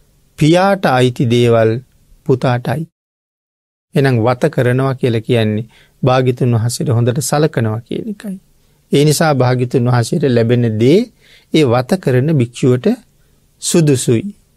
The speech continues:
දෙන්න කැපයි, ගැලපෙනවා කියලා සඳහන් කරනවා. එහෙම නැත්තම් භික්ෂු සංඝරත්නයට දෙන්න වටිනවා. එහෙම කෙනෙක් හම්බුනේ නැත්තම්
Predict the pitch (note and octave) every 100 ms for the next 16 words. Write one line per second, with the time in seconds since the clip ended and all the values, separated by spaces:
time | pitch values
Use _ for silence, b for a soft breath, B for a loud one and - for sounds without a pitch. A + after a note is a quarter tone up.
0 | _ _ - B2+ C3 C3 C#3+ - A#2+ -
1 | A#2+ A#2 A#2+ B2 C3 A#2 A#2 C#3 A3 -
2 | A2+ A#2+ B2 - E3 F#3 - _ _ _
3 | _ _ _ _ _ _ _ _ _ _
4 | _ _ _ _ _ F#3+ G3 A#3+ G#3 D#3
5 | - A#3 A#3+ G3+ C#3 B2+ F3 F3 - C4
6 | A3+ F3 D3+ F#3+ A3 A#3 A#3 - B3 B3+
7 | B3+ A3+ A#3 C4+ A3+ - C3 F#3+ E3+ _
8 | _ _ _ _ _ _ _ _ _ _
9 | _ _ _ - - C3 C3 C3 B2 A#2+
10 | - A#2 A#2 A#2+ A#2 A2+ - - F3